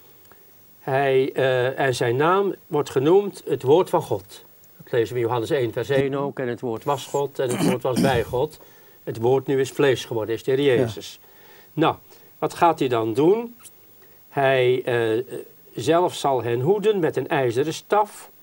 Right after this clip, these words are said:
Speaker 1: En hij treedt de persbak van de toorn van God de Almachtige. En hij heeft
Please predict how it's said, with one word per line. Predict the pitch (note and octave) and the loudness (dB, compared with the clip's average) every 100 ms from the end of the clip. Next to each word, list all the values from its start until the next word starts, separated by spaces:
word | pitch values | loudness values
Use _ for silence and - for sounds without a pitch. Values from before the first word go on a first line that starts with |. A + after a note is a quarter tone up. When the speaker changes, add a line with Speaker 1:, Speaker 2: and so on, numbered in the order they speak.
| - - _ - _ | -20 -20 _ -20 _
Speaker 1:
En | D3 C3 | -2 0
hij | C3 B2 - | 0 -2 -2
treedt | C#3+ C3 B2 C3+ | 2 2 0 -6
de | A#2+ B2 - | -4 -4 -2
persbak | - F3 C3 C#3 B2+ | 0 0 -2 -4 -4
van | - A#2+ | -4 -2
de | A#2+ - | -2 0
toorn | C#3 C3+ B2+ | 4 4 2
van | C#3 C3 | 0 -2
God | - F#3 - | 0 -2 2
de | |
Almachtige. | D3 D3 F3+ G3 - F3 E3+ F#3 - - - - - - - | 0 2 2 0 -2 -2 0 -2 -6 -20 -20 -20 -20 -20 -8
En | D#3 D3 | 0 2
hij | C#3 | 4
heeft | C3+ B2+ - - | 2 0 -2 -20